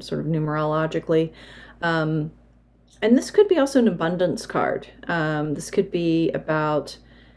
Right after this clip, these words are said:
you know, a-, achieving something, finishing up something important, and, and meeting some kind of emotional goal or something that means a lot to you, that you're very emotionally invested in. So, um,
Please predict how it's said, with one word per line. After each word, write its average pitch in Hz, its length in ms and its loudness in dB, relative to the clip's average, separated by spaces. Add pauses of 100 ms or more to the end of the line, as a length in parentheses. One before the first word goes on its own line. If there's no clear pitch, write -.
(180)
you 180 140 -2
know, 147 340 0
a-, - 260 -2
achieving 185 540 0
something, 151 520 -4
finishing 175 440 0
up 147 180 -4
something 147 380 -2
important, - 640 -2
and, 170 400 -2
and 165 360 -4
meeting 170 440 -2
some 165 220 -4
kind 160 260 -4
of 147 80 -2
emotional 143 760 -2 (400)
goal 214 320 10
or 190 160 8
something 180 360 -4
that 156 120 -2
means 170 300 -2
a 151 60 -2
lot 139 220 0
to - 140 -10
you, 135 100 2
that - 180 -4
you're 156 140 -4
very 156 340 -2
emotionally 147 460 -4
invested - 500 -4
in. - 280 -8 (400)
So, 156 560 2
um, 156 420 -4